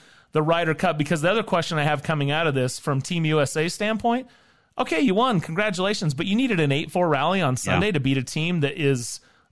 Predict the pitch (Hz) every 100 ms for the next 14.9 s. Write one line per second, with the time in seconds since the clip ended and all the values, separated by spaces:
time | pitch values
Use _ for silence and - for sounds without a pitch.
0 | _ - 165 165 170 147 147 185 143 -
1 | 135 151 202 240 - - 151 170 175 226
2 | 165 151 165 185 170 143 131 151 233 -
3 | - - _ - - 196 180 233 202 202
4 | 196 - - 180 240 208 214 160 170 190
5 | 165 175 175 185 180 160 160 180 175 165
6 | 147 160 - 151 143 120 117 180 247 156
7 | - 131 127 - - _ _ _ _ _
8 | - 151 156 156 151 156 - 160 151 127
9 | 160 156 143 - 180 180 165 143 143 208
10 | 123 - - _ _ - 147 143 135 -
11 | 135 120 120 - _ _ _ - - -
12 | _ - - 165 156 160 147 143 135 135
13 | 139 131 151 139 123 - 170 139 127 120
14 | 117 127 131 110 123 123 - 98